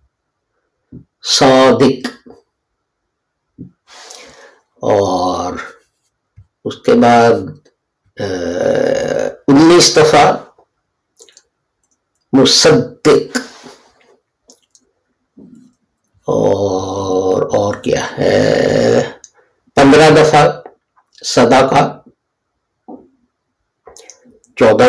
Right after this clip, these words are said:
دفعہ صدق، دس دفعہ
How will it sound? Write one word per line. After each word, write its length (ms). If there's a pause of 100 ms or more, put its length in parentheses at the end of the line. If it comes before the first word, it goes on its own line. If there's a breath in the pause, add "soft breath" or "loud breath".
دفعہ 340 (800)
صدق، 600 (640)
دس 280
دفعہ 500